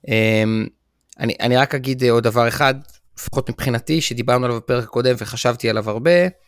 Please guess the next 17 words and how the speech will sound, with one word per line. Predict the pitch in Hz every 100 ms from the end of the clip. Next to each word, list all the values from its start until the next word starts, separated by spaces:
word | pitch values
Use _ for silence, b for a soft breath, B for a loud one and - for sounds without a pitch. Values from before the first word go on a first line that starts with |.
| b b b -
וזה | 120
הסיפור | 127 - 127 123
של, | 123 113
אה, | 110 110
איך | 110
מסדרים | 123 117 120
את | 113
הקובייה | - 117 113
ההונגרית | 117 113 117 113
בלי | 113
פייר | 110 110
קורנו. | 113 107 107 95 _ _ _ _
אמ, | 120 117 113 110 110 107 - b b b -
ו-, | 113 117 -
אמ, | - 120 113 107 - - _ _ _ -
הגעתי | 120 139 143
למסקנה | 123 117 - 113 120